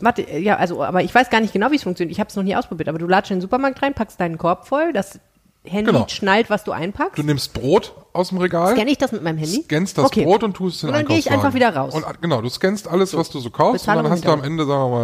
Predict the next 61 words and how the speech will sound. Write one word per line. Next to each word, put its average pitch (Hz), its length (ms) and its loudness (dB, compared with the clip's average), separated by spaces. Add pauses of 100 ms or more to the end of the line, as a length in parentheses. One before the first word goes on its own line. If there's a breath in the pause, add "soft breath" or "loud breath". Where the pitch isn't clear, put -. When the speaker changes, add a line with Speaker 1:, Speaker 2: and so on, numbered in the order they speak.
Speaker 2:
mal, 117 80 2
fünfzehn 143 440 -2
Sachen 143 280 0
im 123 100 -4
Einkaufswagen, 185 640 0
die 156 80 4
hast 151 120 -2
du 143 60 0
alle 135 160 2
mit 131 160 0
der 117 100 -2
App - 140 -6
gescannt. 196 400 0
Speaker 1:
Mhm. 220 240 2 (320 loud breath)
Speaker 2:
Und 135 180 -2
dann 147 200 2
erzeugt 156 540 2
diese, 127 540 2
ähm, 117 380 -2
diese 113 200 -2
App 131 120 -2
am 120 140 -2
Ende 123 220 -2
wahrscheinlich 113 360 -4
einen, 110 300 -4
einen 104 420 -10
Barcode 196 480 2 (440 loud breath)
und 127 180 -2
du 135 80 4
hältst 143 200 2
die - 40 -14
vor 120 160 0
den 113 40 -2
Scanner 185 360 2
und 143 180 -2
an 135 80 0
der, 131 240 0
an 120 80 -4
der 123 80 2
Selbstkasse 143 480 0
sagt 139 200 0
er 135 40 0
dir 127 160 0
so, 131 160 2
das 127 80 -4
Ganze 131 220 -4
kostet 123 260 -4
jetzt - 60 -16
fünfunddreißig 113 500 -4
Euro 208 300 4
und 185 80 0
du 147 60 -4
zahlst 131 260 -2
fünfunddreißig 110 360 -4
Euro 185 140 -4
und 165 120 -8
gehst. - 200 -18
Speaker 1:
Nee, 285 160 4
nee, 330 160 4
ich 220 120 -2
will, 269 100 4